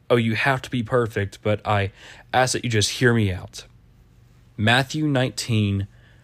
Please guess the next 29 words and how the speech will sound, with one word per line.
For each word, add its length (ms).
and 120
I'll 120
read 200
a 20
few 240
verses, 360
starting 260
in 80
verse 240
sixteen. 840
I 80
read 260
from 140
the 80
New 200
King 240
James 440
Version. 500
"Now 160
behold, 420
one 260
came 260
and 140
said 280
to 80
him," 380
him 260
is 120
Jesus, 580